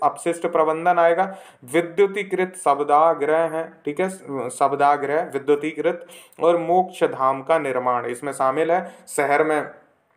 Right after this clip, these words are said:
ये चीज़ें ज़रूरी होती हैं, गांव में तो, अ, जो है अंतिम संस्कार ऐसे ही खुले जंगल की तरफ किया जाता है,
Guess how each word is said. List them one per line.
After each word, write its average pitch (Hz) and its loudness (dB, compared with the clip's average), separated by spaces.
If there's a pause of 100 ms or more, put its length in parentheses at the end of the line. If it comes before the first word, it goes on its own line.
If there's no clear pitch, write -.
(220)
ये 147 2
चीज़ें 156 0
ज़रूरी 139 0
होती 160 0
हैं, 185 -4
गांव 151 4
में 156 -4
तो, 160 2
अ, 131 -2
जो 139 0
है 151 2
अंतिम 151 0
संस्कार 151 0
ऐसे 143 -2
ही 147 -6
खुले 151 0
जंगल 139 -2
की 147 -8
तरफ 139 0
किया 143 2
जाता 147 2
है, 175 -2